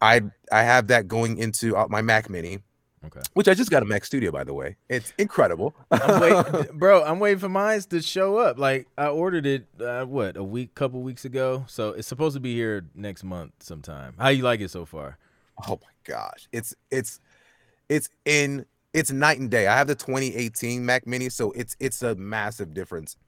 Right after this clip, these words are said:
Speaker 2: Okay.
Speaker 1: Intel is, is
Speaker 2: Yeah.
Speaker 1: probably eating their hearts out.
Speaker 2: Yeah.
Speaker 1: But it's, it's amazing. I can do whatever, you know, play four K footage, record, and do production all at the same time, and it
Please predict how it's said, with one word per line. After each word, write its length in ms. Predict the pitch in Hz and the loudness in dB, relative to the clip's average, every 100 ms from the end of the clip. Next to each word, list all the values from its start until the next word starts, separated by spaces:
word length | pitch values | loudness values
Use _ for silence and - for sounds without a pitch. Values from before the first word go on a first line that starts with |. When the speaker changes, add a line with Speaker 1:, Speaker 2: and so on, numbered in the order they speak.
| _ | _
Speaker 2:
Okay. 120 | - 127 | -10 -8
Speaker 1:
Intel 540 | 71 123 110 104 95 | -6 -2 0 0 -4
is, 260 | 95 87 - _ _ - | -8 -14 -16 _ _ -18
is 140 | 85 | -14
Speaker 2:
Yeah. 160 | 64 62 | -14 -6
Speaker 1:
probably 600 | 104 92 80 82 73 69 _ _ _ _ _ _ | -4 -4 -8 -10 -10 -14 _ _ _ _ _ _
eating 220 | 107 95 | -12 -10
their 100 | 78 | -8
hearts 240 | 76 78 76 | -6 -6 -6
out. 180 | 60 - _ _ - | -12 -14 _ _ -20
Speaker 2:
Yeah. 120 | 78 | -8
Speaker 1:
But 300 | 120 110 101 | 0 2 0
it's, 200 | 123 117 | -4 -8
it's 160 | 139 127 | -8 -6
amazing. 540 | 123 - 80 135 82 - | -4 -4 -4 -6 -8 -8
I 100 | 113 | -8
can 160 | 120 | -6
do 160 | 117 117 | -6 -4
whatever, 720 | 113 92 90 98 113 113 101 | -6 -8 -12 -8 -6 -6 -8
you 80 | 113 | -8
know, 180 | 90 78 _ | -8 -12 _
play 140 | - 135 | -4 -4
four 220 | 127 127 | -4 -6
K 140 | 127 | -6
footage, 420 | 117 120 117 104 - | -6 -6 -6 -8 -8
record, 640 | 104 - 127 117 113 113 - | -10 -6 -2 0 0 -2 -8
and 340 | 98 95 90 | -12 -10 -10
do 120 | 78 | -10
production 420 | 110 110 104 - 87 | -10 -6 -6 -6 -8
all 200 | 101 101 | -6 -6
at 60 | |
the 80 | 87 | -6
same 240 | 101 90 | -12 -12
time, 220 | 90 85 82 | -10 -10 -10
and 80 | |
it 100 | 80 | -14